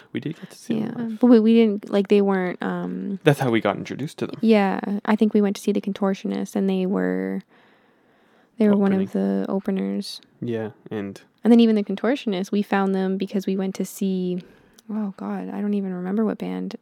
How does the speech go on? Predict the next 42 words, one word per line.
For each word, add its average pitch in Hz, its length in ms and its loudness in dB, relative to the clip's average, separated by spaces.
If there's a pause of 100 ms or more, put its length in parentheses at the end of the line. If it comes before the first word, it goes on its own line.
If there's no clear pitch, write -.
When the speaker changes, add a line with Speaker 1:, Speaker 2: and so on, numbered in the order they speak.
Speaker 2:
but 196 180 -4
they 196 160 4
were 196 220 2
opening 185 380 -4
for 170 100 -10
that 247 260 2
band, 185 280 -4
and 185 100 -2
that's 196 160 -4
how 202 120 2
we 214 120 8
found 190 300 2
them. 214 360 6 (120)
<laughs> 254 100 2 (340)
Speaker 1:
Yeah, 160 320 6
that's - 200 -6
true. 143 340 -2
I, 123 100 2
Speaker 2:
It's - 140 -2
so - 20 -10
Speaker 1:
that's 208 100 0
Speaker 2:
interesting 180 360 2
Speaker 1:
been 247 100 -2
Speaker 2:
to 160 40 2
Speaker 1:
an 120 80 0
Speaker 2:
think 107 140 2
Speaker 1:
interesting 107 300 -4
Speaker 2:
about. 101 80 0
Speaker 1:
way 98 140 -2
to 98 140 -4
find 98 320 -6
music - 300 -10
lately, - 420 -6
Speaker 2:
It's, 233 100 0
Speaker 1:
'cause 220 280 0
Speaker 2:
it's 220 140 0
just - 140 -4
like 214 140 -2
a 202 40 0
chain 208 300 0
effect. 214 480 -4 (100)
Speaker 1:
Yeah. 123 360 -2